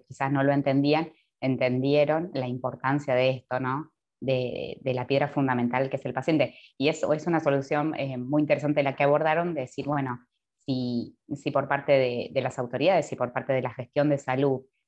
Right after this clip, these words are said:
no abordan este tema, tener al paciente como validador de, de su información. No es poco. Eh, la verdad que, que los felicito también por eso.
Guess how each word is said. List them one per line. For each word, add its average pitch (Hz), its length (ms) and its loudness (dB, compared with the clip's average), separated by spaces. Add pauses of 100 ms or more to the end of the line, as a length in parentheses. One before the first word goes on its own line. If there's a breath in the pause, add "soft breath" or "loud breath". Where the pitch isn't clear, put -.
(280)
no 143 360 4
abordan 143 380 2
este 143 220 -8
tema, 180 540 0
tener 180 220 -4
al 196 100 0
paciente 160 420 -2
como 147 220 -2
validador 131 640 0
de, 131 400 -2
de 135 140 -6
su 135 140 -8
información. 123 840 -2 (640)
No 151 100 6
es 156 140 0
poco. 135 500 2 (300)
Eh, 135 320 4
la 135 80 2
verdad 135 240 2
que, 143 440 0
que 143 100 0
los 135 120 -4
felicito 139 380 -4
también 135 260 0
por 135 140 0
eso. 123 260 -8